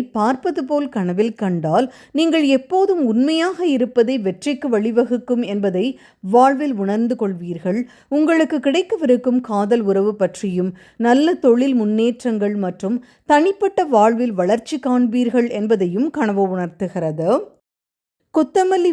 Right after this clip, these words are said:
விதைகளை முகர்ந்து பார்ப்பது போல் கனவில் கண்டால், உங்களுக்கு யாரோ ஒருவர் சொல்லும் ஆலோசனை நியாயமானதாகவும், நல்ல மற்றும் வெற்றிகரமான அந்த ஆலோசனையை கேட்டு வாழ்வில் வெற்றி காணவிருப்பதையும் கனவு உணர்த்துகிறது.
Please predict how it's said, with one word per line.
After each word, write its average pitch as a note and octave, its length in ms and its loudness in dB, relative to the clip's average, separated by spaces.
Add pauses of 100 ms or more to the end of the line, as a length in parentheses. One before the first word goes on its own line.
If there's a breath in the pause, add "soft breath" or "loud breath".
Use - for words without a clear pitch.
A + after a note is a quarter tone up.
விதைகளை G#3+ 520 0 (140)
முகர்ந்து D4 420 2 (100)
பார்ப்பது A3 440 0
போல் A3+ 320 0
கனவில் G3 400 -4
கண்டால், F3 500 -2 (400 loud breath)
உங்களுக்கு D#4 480 2
யாரோ G#3 400 4
ஒருவர் A3+ 400 0
சொல்லும் B3 380 0
ஆலோசனை A3 680 0 (440 soft breath)
நியாயமானதாகவும், A3+ 1200 0 (240 soft breath)
நல்ல C4 360 2 (260)
மற்றும் B3 360 0
வெற்றிகரமான D4 840 0 (100)
அந்த C4 260 4
ஆலோசனையை B3 880 2
கேட்டு F#3+ 420 -2 (560 loud breath)
வாழ்வில் C4+ 400 2
வெற்றி G3+ 340 -2
காணவிருப்பதையும் B3+ 1040 -2
கனவு G3 380 0
உணர்த்துகிறது. F3 800 -2